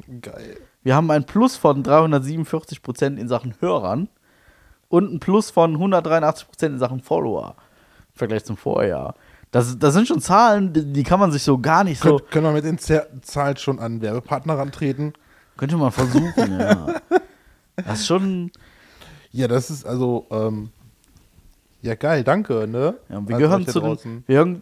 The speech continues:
Speaker 2: wir gehören zu den Top ten Podcasts für fünfhundertsiebzig Fans. Wir gehören zu den Top five Podcasts für vierhundertzwanzig Fans.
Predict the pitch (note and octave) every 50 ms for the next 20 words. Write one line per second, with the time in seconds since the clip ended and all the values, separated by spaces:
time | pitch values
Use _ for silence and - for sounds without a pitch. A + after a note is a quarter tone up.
0 | - - - D3+ D3 C3+ C3 C3 C#3 D3 F3 F#3+ F3+ - D#3+ C#3+ C3 - - G3+
1 | - - - - G#3 G3+ F#3 - C3 G#2+ - - - G#2+ G#2+ B2+ - - - C3
2 | - - F#3 F#3+ - - F#3+ E3 D3 C#3+ D#3+ - _ - C3+ - - - C#3+ A#2+
3 | - - - - - - _ _ _ _ _ _ _ _ _ _ _ _ _ _
4 | - C3 A#2+ B2 B2 C#3 D3+ D#3 D3+ C#3+ - D3+ C3+ C3+ C3 B2+ B2+ - - C3
5 | - F#3 F3+ - - - G3+ G#3 G3+ - - - A2+ - - A#2 A2+ - - B2
6 | - - C#3+ C#3 C3+ B2 A2 - C#3+ E3 E3+ - F#3+ - - G#2 G#2+ B2+ D#3+ G#3
7 | - -